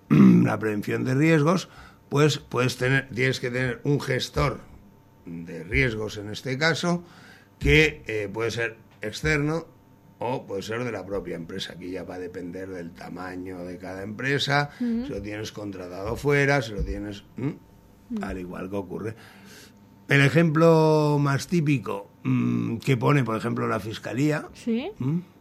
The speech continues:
Speaker 1: Porque aparte de la circular de veinte de enero de dos mil dieciséis, hay otra circular del dos mil diecisiete, en que, para intentar explicar un poco y aclarar la normativa,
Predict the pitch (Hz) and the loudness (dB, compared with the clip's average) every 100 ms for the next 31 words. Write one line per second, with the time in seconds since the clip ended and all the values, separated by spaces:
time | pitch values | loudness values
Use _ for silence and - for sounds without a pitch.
0 | - 101 98 98 98 92 - 95 104 104 | -16 -14 -10 -6 -6 -8 -8 -8 -6 -6
1 | 107 107 104 104 104 101 107 98 101 107 | -4 -4 -4 -4 -4 -6 -10 -10 -8 -6
2 | 107 101 104 107 104 98 - - 107 104 | -6 -4 -4 -4 -6 -10 -14 -8 -4 -4
3 | 104 107 101 101 101 98 98 104 101 104 | -6 -8 -8 -8 -8 -10 -10 -8 -8 -8
4 | 98 151 147 110 98 101 101 101 107 98 | -4 -2 -2 -6 -8 -10 -8 -10 -10 -12
5 | 101 104 104 98 98 95 95 101 104 113 | -10 -8 -8 -10 -10 -10 -10 -8 -8 -8
6 | 107 135 139 151 - - - - - - | -4 -2 -2 -6 -10 -20 -20 -20 -14 -2
7 | 135 135 143 - 135 131 127 127 139 147 | 2 4 2 4 4 4 2 2 2 0
8 | 151 151 156 143 160 143 147 135 120 107 | 0 4 6 8 6 6 4 4 0 -2
9 | 107 113 117 127 131 127 127 123 131 135 | -4 -2 0 2 2 0 0 0 0 0
10 | 160 160 190 | 0 0 -4